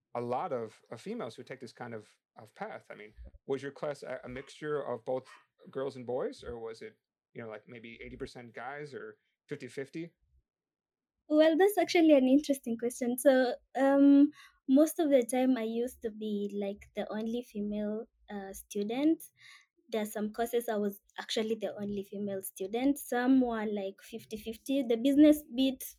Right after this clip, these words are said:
Speaker 2: you find the ladies are more, uh, than the guys,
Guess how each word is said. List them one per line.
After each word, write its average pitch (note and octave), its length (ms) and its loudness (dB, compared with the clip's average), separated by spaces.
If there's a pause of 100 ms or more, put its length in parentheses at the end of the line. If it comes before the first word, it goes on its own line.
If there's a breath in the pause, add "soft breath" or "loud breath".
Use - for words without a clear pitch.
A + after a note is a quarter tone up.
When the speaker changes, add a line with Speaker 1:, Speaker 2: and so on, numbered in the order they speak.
(140)
Speaker 2:
you A3 180 0
find A#3 280 -2
the A3 80 -2
ladies A3 400 -2
are G#3+ 100 -8
more, G#3 360 -4 (400 loud breath)
uh, G3+ 280 -6
than G3+ 180 -6
the G3 100 -6
guys, A3+ 520 0